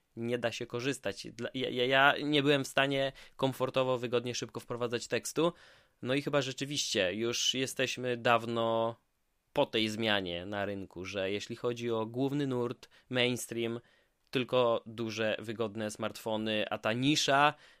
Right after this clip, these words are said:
być może jest do zagospodarowania, ale chyba też nie, nie dla największych, no bo cenę, mm, cena tutaj grała bardzo dużą rolę, no około trzech tysięcy za kompaktowy telefon.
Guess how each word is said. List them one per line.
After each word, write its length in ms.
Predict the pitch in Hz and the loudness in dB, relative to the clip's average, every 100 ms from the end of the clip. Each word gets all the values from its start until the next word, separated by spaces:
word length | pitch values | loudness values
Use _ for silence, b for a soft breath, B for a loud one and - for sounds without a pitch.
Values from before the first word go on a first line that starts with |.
| - | -6
być 220 | 127 131 | -4 -2
może 280 | 135 127 123 | -2 2 2
jest 200 | 135 135 | 2 0
do 100 | 139 | 0
zagospodarowania, 920 | 135 127 - 131 135 135 143 156 165 | 0 -2 -4 0 2 2 2 0 0
ale 140 | 135 | 0
chyba 220 | 131 131 127 | 0 -2 -2
też 460 | - 123 - - | 0 -2 -2 -6
nie, 360 | 123 120 117 117 | -4 -2 -2 -2
nie 120 | 120 | -2
dla 160 | 117 113 | 0 0
największych, 600 | 113 110 113 - 127 123 | 0 -2 -2 -4 -6 -6
no 80 | 113 | -6
bo 120 | 113 | -6
cenę, 460 | - - 113 117 107 _ _ _ - | -4 -2 0 0 -4 _ _ _ -16
mm, 540 | - 117 98 107 - - | -14 -12 -12 -12 -14 -4
cena 300 | - 127 107 | 0 0 0
tutaj 280 | 107 107 104 | -4 -6 -2
grała 320 | 107 104 101 - - | -2 0 -2 -6 -6
bardzo 300 | 104 101 104 | -4 -4 -6
dużą 360 | 107 104 98 | -6 -4 -2
rolę, 320 | 104 104 98 98 b b b - | 0 2 2 0 b b b -10
no 80 | 110 | -10
około 320 | - 110 104 | -4 -2 -2
trzech 280 | - - - | -2 -8 -8
tysięcy 420 | 107 107 107 107 | -10 -8 -8 -8
za 120 | 101 | -10
kompaktowy 540 | - 104 104 - 104 | -8 -6 -8 -8 -10
telefon. 500 | 101 101 101 - 117 | -6 -2 -2 -2 -8